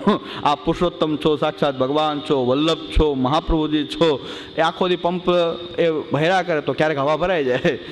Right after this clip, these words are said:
હવા ભરાય તો અમને એમ થવા માંડે કે અમે પુરુષોત્તમ છીએ, અમે શ્રી મહાપ્રભુજી છીએ, અમે વલ્લભ છીએ. એટલે એ હવા ભરવાવાળા કોણ કે સતત એ હવા ભર્યા કરે નાનપણથી પંપ લઈને, એટલે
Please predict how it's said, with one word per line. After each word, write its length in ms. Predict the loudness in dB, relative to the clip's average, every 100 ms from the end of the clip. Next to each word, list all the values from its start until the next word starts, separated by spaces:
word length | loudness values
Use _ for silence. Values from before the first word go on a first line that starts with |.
| -14 -6 0
હવા 160 | 2
ભરાય 240 | 2 2 2
તો 100 | 0
અમને 200 | 0 2
એમ 120 | 2
થવા 180 | 2 2
માંડે 180 | 2 0
કે 60 |
અમે 80 | 0
પુરુષોત્તમ 560 | 0 0 0 0 0 -2
છીએ, 360 | -2 0 0
અમે 260 | 2 0 0
શ્રી 140 | 0
મહાપ્રભુજી 600 | 0 0 0 -2 0 -2
છીએ, 240 | -4 -8 -4
અમે 200 | 0 2
વલ્લભ 340 | 2 2 0
છીએ. 280 | -4 -8 -8 -8 -16 -18 -18 -18 -20 -20 -20 -6 -2
એટલે 440 | 0 2 0 -2 -8 -4 -2
એ 60 |
હવા 260 | 2 2 2
ભરવાવાળા 500 | 2 4 4 4 2
કોણ 420 | 0 0 -2 -6 -8 -10 -10 -12 -16 -4
કે 460 | 0 0 -2 -4 -10 -14 -16 -4
સતત 260 | -2 0 -2 -10 -18 -20 -20 -20 -16 -4
એ 60 | 0
હવા 220 | 0 0
ભર્યા 300 | 0 0 0
કરે 220 | 0 0
નાનપણથી 680 | 0 -2 0 0 0 -2 0
પંપ 320 | 0 -2 0
લઈને, 480 | 0 0 0 0 -4 -8 -16 -18 -18 -20 -10 -2 0
એટલે 420 | 2 2 2